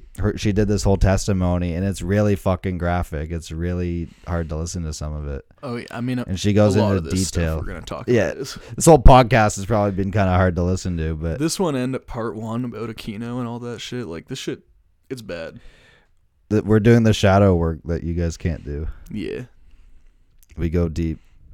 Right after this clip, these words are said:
Speaker 2: Mm-hmm.
Speaker 1: But, um, that's what we do. We transmute it and make light of it.
Speaker 2: Yeah, that's what we gotta do.
Speaker 1: That's, that's what we gotta do.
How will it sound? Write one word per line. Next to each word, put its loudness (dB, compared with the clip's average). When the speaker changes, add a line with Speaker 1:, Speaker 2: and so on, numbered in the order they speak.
Speaker 2:
Mm-hmm. -12
Speaker 1:
But, 0
um, 0
that's 2
what 8
we 6
do. 4
We 2
transmute 0
it 0
and -8
make -2
light -4
of -6
it. -8
Speaker 2:
Yeah, -14
that's -16
what -10
we -10
gotta -10
do. -16
Speaker 1:
That's, -12
that's -8
what -2
we -4
gotta -4
do. -6